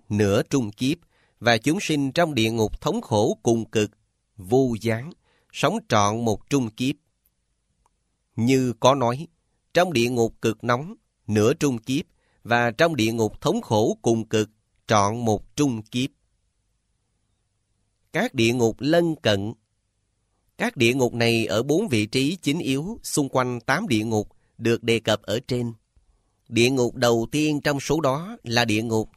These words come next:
than cháy đỏ. Nơi có than cháy đỏ ngập đến đầu gối của chúng sinh. Khi họ bước đi để chạy trốn, thì thịt, da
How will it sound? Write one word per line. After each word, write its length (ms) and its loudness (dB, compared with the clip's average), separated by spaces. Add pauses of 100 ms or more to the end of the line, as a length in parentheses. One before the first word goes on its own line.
than 340 -4
cháy 220 -2
đỏ. 420 -2 (580)
Nơi 420 2
có 100 -2
than 320 -4
cháy 200 0
đỏ 300 0 (100)
ngập 200 0
đến 220 0
đầu 180 0
gối 380 2
của 100 0
chúng 240 -2
sinh. 300 -6 (640)
Khi 180 -4
họ 300 2
bước 280 0
đi 300 -2 (280)
để 200 2
chạy 240 0
trốn, 360 -2 (360)
thì 180 0
thịt, 260 -4 (280)
da 440 -2